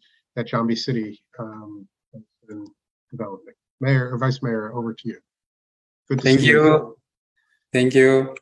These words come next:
Speaker 2: Mister Klub Kergan. Bismillahirrahmanirrahim. Assalamualaikum warahmatullahi wabarakatuh. Good morning and good afternoon to all participants.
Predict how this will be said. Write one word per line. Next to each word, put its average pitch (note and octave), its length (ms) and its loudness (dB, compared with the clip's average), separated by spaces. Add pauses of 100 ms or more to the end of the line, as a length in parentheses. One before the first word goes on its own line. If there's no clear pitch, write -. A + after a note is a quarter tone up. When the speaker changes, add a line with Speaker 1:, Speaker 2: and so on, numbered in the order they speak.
Speaker 2:
Mister A#2 760 2
Klub A#2+ 340 0
Kergan. A#2+ 600 2 (1000)
Bismillahirrahmanirrahim. A#2 1300 2
Assalamualaikum A2 720 -4
warahmatullahi G#2+ 640 -4
wabarakatuh. A2 760 -4 (640)
Good G#2+ 140 -6
morning A2 500 0
and G#2 380 -2
good G#2+ 320 -2 (440)
afternoon C3 760 0 (320)
to G#2 320 -2
all G#2+ 640 -2
participants. A#2+ 800 -2